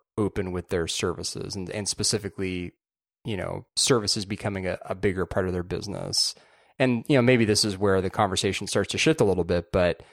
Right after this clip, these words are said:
this is something that I, I, you know, said to you offline online, which is, you know, for years, people have been clamoring for, you know, as you're famous for saying, Apple's next big thing,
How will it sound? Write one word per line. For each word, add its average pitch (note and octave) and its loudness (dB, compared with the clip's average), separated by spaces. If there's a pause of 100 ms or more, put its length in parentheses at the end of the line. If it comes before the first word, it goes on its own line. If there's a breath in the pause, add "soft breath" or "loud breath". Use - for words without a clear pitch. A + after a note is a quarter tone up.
(360 soft breath)
this A#2 4
is A2 2
something G2+ 2
that F2+ 2
I, F2+ 2
I, F#2+ 0 (720)
you F#2+ -4
know, F2+ -4
said G2 2
to F#2 -4
you A2 2 (420)
offline F2+ 2
online, E2 -4
which G#2 -2
is, F2+ 0
you G#2+ -4
know, F#2+ -2
for - -2
years, G#2 2 (100)
people F#2+ -4
have G2 -6
been F#2 0
clamoring F#2+ -2
for, F#2 0 (500 soft breath)
you G#2 0
know, F2+ 4
as F#2 -2
you're F#2 0
famous F2+ -2
for G2 -6
saying, F2 -2
Apple's F2+ -2
next F#2+ -2
big D#2+ -4
thing, G#2+ 0